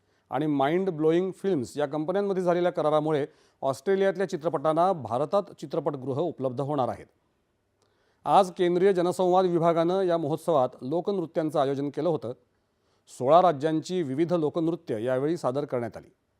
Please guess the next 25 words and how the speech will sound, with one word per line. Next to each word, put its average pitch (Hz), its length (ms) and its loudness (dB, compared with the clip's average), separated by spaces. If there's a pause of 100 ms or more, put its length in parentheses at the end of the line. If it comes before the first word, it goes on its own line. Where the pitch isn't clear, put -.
(600)
इफ्फी 147 240 -4
दरम्यान 180 440 4 (340)
दूरदर्शन 180 680 0
आणि 165 220 -2
वेव्ज 160 420 2
ओटीटी 156 520 -6 (220)
यांनी 135 340 0
आयोजित 151 360 -2 (100)
केलेल्या 147 380 0
इफ्फी 170 460 -8
एस्टाचं 165 500 -2
उद्घाटन 151 400 -4
देखील 160 220 -4
झालं. 143 220 0 (600)
अभिनेते 160 540 0
अनुपम 147 420 -2
खेर, 156 260 0 (920)
उस्ताद 160 500 2 (220)
एम 135 180 -2
एम 156 240 0
किरवाणी, 151 520 0
अभिनेत्री 143 680 -4
ॲमी 127 240 -6
बरुआ 139 400 0
यांच्यासह 143 480 0